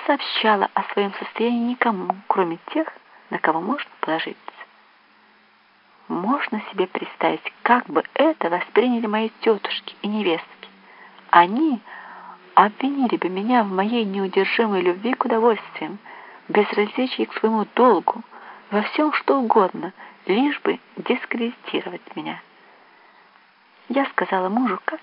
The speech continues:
я рада, что не сообщила им о своей беременности. Он ответил, что мы должны сохранить это в тайне, и что я должна сказать всем, кто знает об этом,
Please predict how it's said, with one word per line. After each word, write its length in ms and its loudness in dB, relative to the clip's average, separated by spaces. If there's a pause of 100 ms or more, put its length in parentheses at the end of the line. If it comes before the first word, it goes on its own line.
я 80 2
рада, 320 0
что 160 -6
не 240 -4
сообщила 420 0 (160)
им 220 -2
о 100 -2 (100)
своей 200 -6
беременности. 520 -8 (1120)
Он 260 2
ответил, 540 -4
что 280 -6
мы 260 -4 (540)
должны 400 0
сохранить 560 -4
это 220 -2
в 140 -16
тайне, 420 -4 (640)
и 80 2
что 180 0
я 140 4
должна 400 -2
сказать 360 -2 (120)
всем, 180 -4 (160)
кто 140 -4
знает 360 -2
об 160 2
этом, 320 -6